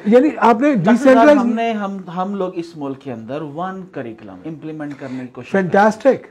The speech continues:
Speaker 1: मैं आपको बताऊँ, देखिए, government ने बिल्कुल एक, एक government ने पहली policy बनाई है ना,
Speaker 2: हम्म।
Speaker 1: वन करिकुलम की, उसमें गलती क्या है? अगर उर्दू सिखा दी है, तो वो गलती है, सारा English कर देते तो ठीक था। तो जितने शहर के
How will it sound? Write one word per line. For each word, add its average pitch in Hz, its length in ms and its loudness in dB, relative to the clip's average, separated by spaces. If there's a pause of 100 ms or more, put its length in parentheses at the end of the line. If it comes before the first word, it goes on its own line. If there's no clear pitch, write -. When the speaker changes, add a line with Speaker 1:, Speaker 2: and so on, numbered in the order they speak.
Speaker 1:
मैं 226 160 6
आपको 208 300 2
बताऊँ, 135 300 -10 (280)
देखिए, 277 280 0 (220)
government 262 520 6
ने 269 200 4
बिल्कुल 277 600 0
एक, 254 300 2 (120)
एक 214 200 4
government 208 320 2
ने 277 60 -2
पहली 254 260 2
policy 180 420 -2
बनाई 143 260 -10
है 208 120 -10
ना, 277 60 -12
Speaker 2:
हम्म। 156 200 -14
Speaker 1:
वन 185 180 -2
करिकुलम 151 360 -4
की, 143 240 -14
उसमें 240 260 0
गलती 240 280 2
क्या 170 140 -8
है? - 140 -18 (120)
अगर 226 140 4
उर्दू 226 300 2
सिखा 226 320 2
दी 226 140 -2
है, 233 100 -10 (120)
तो 208 80 4
वो 220 120 4
गलती 190 280 0
है, 277 140 -6
सारा 233 240 8
English 247 280 4
कर 254 140 6
देते 247 260 2
तो 233 80 4
ठीक 240 300 0
था। 226 60 0
तो 247 320 4
जितने 240 260 4
शहर 233 340 8
के 262 300 6